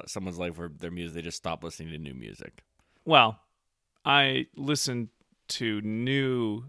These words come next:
Speaker 2: music by bands I already like.
Speaker 1: Right. But you aren't out there discovering new bands.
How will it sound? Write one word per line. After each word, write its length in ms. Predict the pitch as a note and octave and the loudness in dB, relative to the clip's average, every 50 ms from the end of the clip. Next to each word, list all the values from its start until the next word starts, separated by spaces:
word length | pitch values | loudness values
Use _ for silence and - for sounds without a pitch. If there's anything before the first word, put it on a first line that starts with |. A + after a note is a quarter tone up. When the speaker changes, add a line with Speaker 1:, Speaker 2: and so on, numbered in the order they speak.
| E3+ _ | -16 _
Speaker 2:
music 600 | - B2+ C3 C3 B2+ A#2+ G#2+ A2+ G#2+ G2 - - | -10 -6 -4 -2 -2 -2 0 -2 -2 -2 -4 -6
by 180 | - G2+ G2+ G2+ | -2 -2 -2 -2
bands 380 | G2 - G#2+ G#2+ G#2+ G#2 G2 | 0 0 0 0 0 -2 -4
I 100 | F#2+ - | -6 -6
already 280 | - - G2 G2+ - - | -6 -6 -6 -6 -8 -10
like. 420 | - - - - - - - - - - _ _ _ _ _ _ _ _ - | -8 -6 -6 -8 -8 -10 -16 -20 -20 -20 _ _ _ _ _ _ _ _ -10
Speaker 1:
Right. 280 | - G#2 F#2+ F2+ D2+ - _ _ _ - | -6 -6 -6 -6 -8 -12 _ _ _ -8
But 100 | G2 F#2+ | -6 -4
you 120 | G2 G2 | -2 0
aren't 220 | G2+ G2 G2 F#2+ - | 0 -2 -2 -4 -4
out 200 | G2 G2 E2+ - | -6 -6 -6 -6
there 120 | F#2 F2+ | -6 -6
discovering 480 | F2 F2 - - E2+ D#2+ D#2+ E2+ E2+ D#2+ | -6 -8 -10 -10 -10 -10 -10 -10 -12 -10
new 140 | D#2+ E2 | -12 -12
bands. 420 | D2+ - B1 C2 C#2 C#2 - - | -12 -12 -14 -14 -14 -16 -16 -20